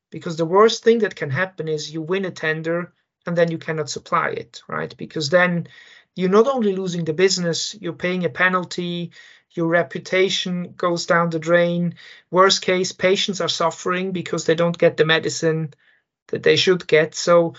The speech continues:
you need supply very close, you need pricing close, you need medical and marketing close for your value proposition.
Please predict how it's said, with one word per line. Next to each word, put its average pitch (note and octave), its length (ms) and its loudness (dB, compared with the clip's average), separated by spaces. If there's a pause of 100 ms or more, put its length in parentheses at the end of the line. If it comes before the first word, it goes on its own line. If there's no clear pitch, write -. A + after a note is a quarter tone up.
(240)
you F3+ 100 -6
need G3 180 -2
supply F#3 480 0
very F3+ 220 -4
close, F3 500 -4
you E3+ 80 -10
need D#3+ 200 -14
pricing F#3 640 -2
close, E3+ 600 -6 (720)
you F#3 180 -6
need F#3 200 -2
medical F#3 440 0
and F3 140 -6
marketing F#3+ 460 -2
close F3+ 300 -8
for - 140 -4
your D#3 140 -8
value F#3+ 320 0
proposition. E3+ 920 -6